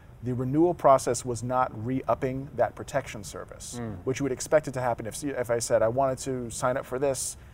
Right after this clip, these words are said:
Speaker 1: and I wanted to last for three years." Every year it would go through and check and say, "Okay,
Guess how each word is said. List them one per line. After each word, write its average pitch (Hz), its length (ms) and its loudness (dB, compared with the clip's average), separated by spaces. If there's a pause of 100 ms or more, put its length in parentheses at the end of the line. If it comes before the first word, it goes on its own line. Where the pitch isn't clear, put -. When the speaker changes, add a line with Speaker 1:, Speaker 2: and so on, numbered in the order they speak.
(140)
Speaker 1:
and - 80 -8
I 107 40 -2
wanted 113 180 -2
to 117 80 -4
last 110 160 0
for 110 60 -10
three 113 180 -6
years." 156 300 2
Every 117 200 0
year 123 200 0
it 120 60 2
would 104 100 -6
go 104 120 0
through 120 220 -2
and 101 100 -4
check 120 260 2
and 107 100 -4
say, 104 320 -2
"Okay, 139 500 4